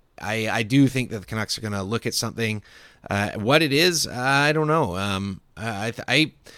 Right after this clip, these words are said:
you know, personally, I, I like this forward core. I would not be opposed to them just rolling with that. I'd love to see what happens 'cause, you know, every year I say top nine, top nine, right? And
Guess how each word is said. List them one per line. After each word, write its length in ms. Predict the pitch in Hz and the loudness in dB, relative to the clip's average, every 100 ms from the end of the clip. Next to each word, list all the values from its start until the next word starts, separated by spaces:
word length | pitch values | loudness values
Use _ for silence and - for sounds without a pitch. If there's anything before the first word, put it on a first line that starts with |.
| - | -16
you 100 | - | -2
know, 100 | 156 | 0
personally, 420 | 170 170 185 196 175 | 4 4 2 2 4
I, 220 | 175 175 | 4 4
I 120 | - | 0
like 480 | 151 143 151 - - _ _ _ | 0 2 0 -2 -16 _ _ _
this 180 | 131 135 | -4 -4
forward 460 | - 123 123 131 | 0 0 2 0
core. 340 | - 120 156 107 | 0 2 4 4
I 120 | 101 | 2
would 240 | 123 110 | 0 -2
not 440 | 90 113 117 - 92 | -4 -4 -4 -8 -8
be 300 | 113 113 110 | -6 -4 -6
opposed 360 | 101 104 120 | -6 -4 -4
to 80 | 131 | -4
them 140 | 110 98 | -4 -4
just 180 | 101 | -6
rolling 320 | 76 101 131 123 | -6 -2 0 -2
with 140 | 104 | -4
that. 180 | 90 98 | -6 -6
I'd 80 | 101 | -4
love 180 | 110 - | -4 -4
to 100 | 107 | -4
see 180 | 110 | -2
what 140 | 110 104 | -2 -2
happens 440 | 101 117 117 87 | 0 -2 -4 -6
'cause, 220 | - 87 | -8 -8
you 60 | 95 | -4
know, 120 | 110 | 0
every 220 | 104 120 | 0 0
year 220 | 104 123 98 | 0 2 0
I 40 | |
say 200 | 92 95 | 0 -4
top 280 | - 101 - | -4 -4 -4
nine, 300 | 104 107 95 | -4 -4 -2
top 240 | 107 98 | -4 -4
nine, 320 | 95 110 113 | -4 -4 -4
right? 260 | 85 95 110 | -4 -4 -4
And 220 | 95 92 | -8 -10